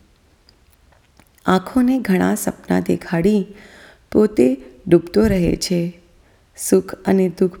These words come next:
બધું જ પોતાનામાં લઈ ઢળતો રહે છે. ક્યાંક ઉદાસી તો ક્યારેક આશાઓ પણ બંધાવતો રહે છે. આપણે ન માનીએ ત્યાં સુધી આપણને મનાવતો રહે છે.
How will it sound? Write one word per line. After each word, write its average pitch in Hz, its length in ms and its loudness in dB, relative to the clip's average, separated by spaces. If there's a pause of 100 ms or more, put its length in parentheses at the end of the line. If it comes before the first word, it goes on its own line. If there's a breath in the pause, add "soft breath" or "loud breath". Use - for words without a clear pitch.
બધું 190 380 0
જ 196 120 -14 (220)
પોતાનામાં 233 760 -2
લઈ 185 420 0 (200)
ઢળતો 165 400 0
રહે 170 300 -4
છે. 185 320 -12 (960 loud breath)
ક્યાંક 220 340 2
ઉદાસી 180 640 0
તો 214 240 0
ક્યારેક 185 680 -2
આશાઓ 185 520 0
પણ 226 240 -2
બંધાવતો 170 600 0
રહે 165 280 -2
છે. 165 360 -8 (760 soft breath)
આપણે 175 360 0
ન 160 100 -2
માનીએ 185 760 0 (460 loud breath)
ત્યાં 196 180 2
સુધી - 360 0
આપણને 214 540 -2
મનાવતો 165 580 -2
રહે 175 320 -2
છે. 190 320 -10